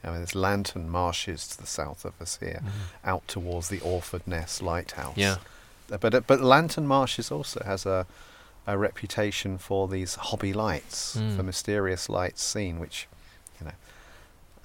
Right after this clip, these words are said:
Speaker 1: in, in the cold light of day, we'd be thinking, "That's, that's humans, isn't it? That's,
Speaker 2: Yeah.
Speaker 1: that's, that's human lights." I've,
Speaker 2: Yeah.
Speaker 1: I've been out at night on remote marshes and seen disembodied lights moving, and of course they turn out to be fishermen.
Speaker 2: Yeah.
Speaker 1: Um,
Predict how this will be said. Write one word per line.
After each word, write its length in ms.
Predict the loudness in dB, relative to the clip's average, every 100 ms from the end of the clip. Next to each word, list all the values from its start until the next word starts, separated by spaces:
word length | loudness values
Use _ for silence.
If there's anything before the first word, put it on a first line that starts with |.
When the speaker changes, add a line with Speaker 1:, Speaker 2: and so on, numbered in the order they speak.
| -14
Speaker 1:
in, 180 | -14 -10
in 120 | -8 -6
the 40 |
cold 200 | -4 -2
light 220 | -2 -2
of 60 | -4
day, 120 | -4
we'd 160 | -6 -8
be 80 | -8
thinking, 320 | -8 -8 -10
"That's, 280 | -10 -8 -10
that's 360 | -10 -12 -12 -12
humans, 420 | -2 2 2 -2 -4
isn't 180 | -4
it? 120 | -8 -8
That's, 200 | -8 0
Speaker 2:
Yeah. 100 | 2
Speaker 1:
that's, 200 | 2 -4
that's 180 | -8 -8
human 220 | -8 -6 -6
lights." 180 | 0 6
I've, 200 | 6 4 -2 6
Speaker 2:
Yeah. 80 |
Speaker 1:
I've 100 | 6 6
been 140 | 2
out 220 | 2 0
at 80 | -4
night 320 | -2 -2 -4
on 120 | -4 0
remote 340 | 2 4 4
marshes 560 | 2 2 2 -2 -6 -4
and 80 | -2
seen 320 | 0 -2 -4 -14 -20 -4
disembodied 760 | -2 0 -2 -2 0 0 0 0
lights 400 | 2 2 -2 -6
moving, 320 | -6 -6 -6
and 80 | -6
of 60 | -8
course 160 | -10 -10
they 80 |
turn 260 | -8 -6 -6
out 180 | -6 -6
to 100 | -8
be 220 | -8 -10
fishermen. 460 | -4 -4 -4 -10 -12 -10 0
Speaker 2:
Yeah. 220 | 0 0 -8 -16 -12
Speaker 1:
Um, 420 | -8 -6 -6